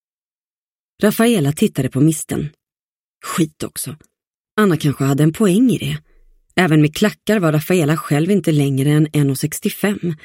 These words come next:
Hon kunde passera under misten med god marginal, men alla på kontoret som var längre än en åttio skulle komma att få den i ansiktet. "Äsch,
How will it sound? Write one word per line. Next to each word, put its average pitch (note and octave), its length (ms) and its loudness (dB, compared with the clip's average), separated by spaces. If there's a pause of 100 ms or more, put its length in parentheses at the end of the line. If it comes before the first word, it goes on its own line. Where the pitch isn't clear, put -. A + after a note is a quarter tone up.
(420)
Hon G3 120 2
kunde F3+ 200 2
passera D3 500 0
under C#3+ 180 4
misten D#3 440 0
med E3 180 0
god F#3 220 0
marginal, C#3 580 -2 (260)
men E3+ 140 4
alla C#3+ 180 2
på - 80 -8
kontoret D3+ 560 0
som D#3 120 0
var D#3+ 100 4
längre A3+ 420 2
än F#3 200 2
en C#3 120 2
åttio F#3 380 -2
skulle D3 260 0
komma C#3 260 0
att C#3+ 100 -4
få C#3+ 180 -2
den C#3 140 2
i D3 60 4
ansiktet. - 720 -4 (840)
"Äsch, - 300 -6